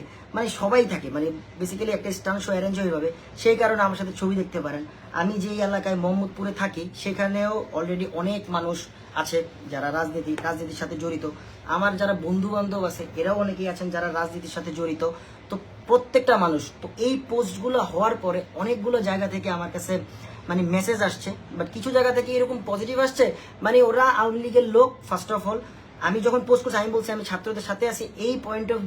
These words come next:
view থেকে আমার দিকটা ডিফারেন্ট, আমি ওদের সাথে, কারণ এই ভিডিও ওরা সবাই দেখে, মানে আপনারাই দেখেন। তো তারপরেও আমি মানে পিছনে, মানে আমি যে জিনিসগুলো, পোস্টগুলো ডিলিট করে নিই, কিছুই ডিলিট করে নিই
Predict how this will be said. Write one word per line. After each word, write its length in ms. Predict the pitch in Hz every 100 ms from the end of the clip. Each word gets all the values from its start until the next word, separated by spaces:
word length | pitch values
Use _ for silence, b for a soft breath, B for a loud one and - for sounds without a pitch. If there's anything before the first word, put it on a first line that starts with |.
| 190 202 156
view 140 | 185 226
থেকে 320 | 220 185 180
আমার 320 | 156 180 190 180
দিকটা 340 | 190 - 202
ডিফারেন্ট, 440 | 175 180 190 226 240 B B
আমি 240 | - 160 185
ওদের 160 | 185
সাথে, 200 | 190 185
কারণ 260 | 180 202 214
এই 100 | 220
ভিডিও 420 | 175 170 185 220
ওরা 160 | 202 208
সবাই 300 | 196 190 208
দেখে, 280 | 170 - 190
মানে 140 | - 151
আপনারাই 440 | 156 - 202 208
দেখেন। 320 | 175 160 180 196 B B B -
তো 60 | -
তারপরেও 640 | 175 196 226 233 220 226 233
আমি 360 | 190 208 208
মানে 240 | 175 156 156 -
পিছনে, 480 | 202 226 240 240 208
মানে 180 | 160 151
আমি 180 | 151 196
যে 160 | 202
জিনিসগুলো, 460 | 185 185 185 156 151
পোস্টগুলো 360 | 175 185 175 190
ডিলিট 280 | 156 156 151
করে 180 | 151 127
নিই, 120 | 117
কিছুই 200 | 190 226
ডিলিট 200 | 190 165 -
করে 100 | 123
নিই 140 | 107